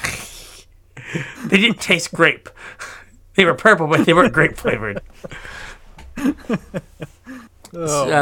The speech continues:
Speaker 2: man.
Speaker 1: um,
Speaker 2: So, yeah, hit us up on social media <laughs>
Speaker 1: Yeah.
Speaker 2: with any of that. <laughs> Uh, and I forgot at the top of the show to tell you to support us. So
Speaker 1: Please.
Speaker 2: support us.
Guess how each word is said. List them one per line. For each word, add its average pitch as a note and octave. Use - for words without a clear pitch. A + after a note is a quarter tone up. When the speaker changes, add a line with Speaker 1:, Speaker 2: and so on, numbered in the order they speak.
Speaker 2:
man. C3
Speaker 1:
um, C3
Speaker 2:
So, G3+
yeah, G3
hit G#3
us G3+
up G3+
on F#3
social F#3+
media F3
<laughs> -
Speaker 1:
Yeah. F#3+
Speaker 2:
with D#3+
any F3
of D3+
that. D#3+
<laughs> -
Uh, D3+
and F#3
I G#3+
forgot G3+
at D#3+
the D#3
top F#3+
of D#3+
the C#3
show D3
to C#3+
tell F3
you E3+
to E3
support F3+
us. -
So -
Speaker 1:
Please. G3+
Speaker 2:
support A#3+
us. -